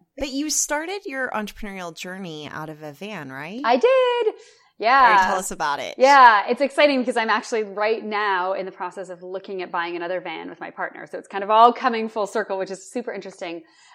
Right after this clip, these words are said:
Speaker 2: Um, yeah, I knew that I wanted to start this thing. I did not know what this thing was. I had a sense.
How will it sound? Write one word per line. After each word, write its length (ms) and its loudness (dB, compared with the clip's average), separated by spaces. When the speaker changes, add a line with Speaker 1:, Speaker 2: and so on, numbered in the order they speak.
Speaker 2:
Um, 500 6
yeah, 240 8
I 80 6
knew 160 4
that 120 0
I 60 6
wanted 240 0
to 80 -6
start 240 -2
this 140 -2
thing. 380 -6
I 60 -8
did 180 -6
not 300 0
know 160 0
what 220 -2
this 180 -8
thing 200 -10
was. 260 -4
I 60 -2
had 100 -6
a 60 -2
sense. 420 -6